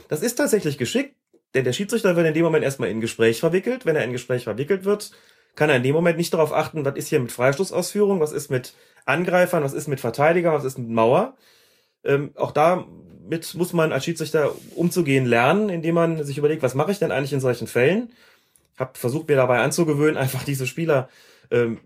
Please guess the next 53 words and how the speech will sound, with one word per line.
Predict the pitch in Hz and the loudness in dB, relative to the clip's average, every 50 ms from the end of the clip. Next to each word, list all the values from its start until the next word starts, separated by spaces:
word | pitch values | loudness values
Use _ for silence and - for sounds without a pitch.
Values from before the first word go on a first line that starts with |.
| _ _ | _ _
entweder | - - 127 135 147 135 127 | -12 -8 -2 0 2 2 2
zu | - 151 | 2 0
ignorieren | 135 139 139 131 120 143 156 151 | 0 2 2 2 2 2 2 2
oder | 151 139 135 | 4 4 4
denen | 135 139 139 | 4 4 2
einfach | 117 131 - 127 - | 2 0 -2 -2 -2
klar | - 127 131 | -2 -4 -4
zu | - 139 | -2 -2
machen, | 127 127 123 | -2 -2 -2
"Du | 120 127 | -2 -4
gehst | 123 - 127 - | -6 -6 -6 -4
hier | - 127 - | -2 -2 -2
auf | - - - | -4 -4 -6
Abstand." | 110 110 - - - 85 82 - | -6 -6 -6 -6 -8 -8 -6 -8
Und | 117 | -6
zwar | - - 135 117 | 0 0 0 2
ganz | 110 131 131 120 117 117 - - | 4 2 2 2 2 0 -2 -4
schnell. | - 92 82 78 - - - - _ _ _ _ _ _ _ | -6 -8 -10 -12 -14 -20 -20 -20 _ _ _ _ _ _ _
Ja? | - 104 135 180 202 - _ _ _ _ _ _ - - | -2 0 0 0 -2 -4 _ _ _ _ _ _ -10 -4
Also | - 127 117 139 139 135 | -4 -2 0 0 -2 0
man | - 143 135 | 0 0 2
muss | 143 190 196 | 2 2 2
jetzt | 190 165 165 165 | 2 0 0 0
nichts | 160 156 156 | -2 -2 -2
überstürzen, | 147 127 113 107 - - 147 180 208 208 - 233 233 247 254 - _ _ _ _ _ _ _ _ _ _ _ _ _ _ _ _ _ _ _ _ _ _ | -2 -2 -2 0 0 2 2 2 2 2 0 0 0 -2 -2 -8 _ _ _ _ _ _ _ _ _ _ _ _ _ _ _ _ _ _ _ _ _ _
aber | - 123 135 135 | -2 0 2 2
man | 131 135 135 123 | 2 2 2 2
darf | 135 139 151 | 2 2 2
natürlich | 165 139 135 160 147 139 - | 0 0 0 -2 -4 -4 -2
umgekehrt | - 156 160 - - 147 139 - | -2 0 0 2 2 0 2 2
auch | 139 139 139 | 0 0 2
nicht, | 143 139 131 - - - | 2 0 -2 -2 -6 -6
äh, | - - - - - - - - - - | -6 -6 -6 -6 -8 -12 -14 -14 -8 -6
also | - 117 127 127 117 - - _ | -4 -2 -2 -2 -4 -4 -8 _
nicht | - 139 127 127 | -6 -4 -4 -2
übertreiben. | - 120 113 - - 107 104 113 120 113 113 | 0 -2 -2 -2 0 2 2 4 4 2 0
Das | 107 - | -2 -2
heißt, | 113 113 117 113 - - - 95 92 - - _ - | 0 0 0 0 -4 -10 -18 -20 -20 -20 -20 _ -4
wenn | 110 120 131 | -2 -2 0
so | 135 | 0
ein | 143 135 | 0 0
Spieler | 135 - 131 147 151 143 | 0 0 2 2 4 4
da | 135 135 135 135 135 | 4 4 4 4 4
vier | 127 - 135 | 2 2 2
Meter | 135 131 123 | 0 0 0
sagt, | 113 110 - | -2 -4 -6
"Schiri, | - 113 123 117 | -6 -6 -4 -2
der | 113 120 110 | 0 -2 0
Ball | 110 117 117 | 0 0 0
liegt | 127 117 - | 0 0 0
doch | 120 - | -2 -2
gar | - 113 104 104 | 0 -2 -2 -2
nicht." | 104 98 - | -4 -6 -8